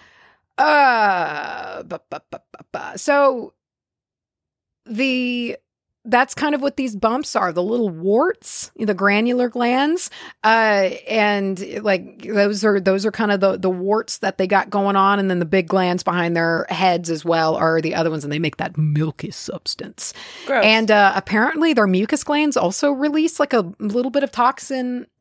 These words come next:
Speaker 1: too.
Speaker 2: Yeah.
Speaker 1: Uh, and this is the case for common or true toads,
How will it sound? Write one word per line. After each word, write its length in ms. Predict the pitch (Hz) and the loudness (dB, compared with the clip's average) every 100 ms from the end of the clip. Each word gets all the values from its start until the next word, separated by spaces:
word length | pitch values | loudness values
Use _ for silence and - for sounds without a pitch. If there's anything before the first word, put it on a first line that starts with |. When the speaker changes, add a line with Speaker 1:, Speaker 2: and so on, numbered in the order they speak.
| _ _ | _ _
Speaker 1:
too. 460 | - 247 269 330 359 - - - - | -6 -2 0 0 -2 -10 -20 -20 -18
Speaker 2:
Yeah. 200 | 180 220 | -2 2
Speaker 1:
Uh, 420 | 220 202 175 - - _ _ _ _ _ _ _ _ _ _ - | 4 4 2 -6 -16 _ _ _ _ _ _ _ _ _ _ 0
and 360 | 294 269 233 214 | 0 0 -2 0
this 200 | 370 466 | 0 0
is 140 | 453 | 0
the 100 | 440 | -2
case 360 | - 247 262 - | 2 2 0 -2
for 140 | 285 | -4
common 460 | - 247 220 214 220 | 0 2 2 2 2
or 280 | 208 196 202 | 2 2 0
true 400 | - 339 349 339 | -2 2 2 2
toads, 580 | 214 - - 196 - | -2 -2 -8 -10 -12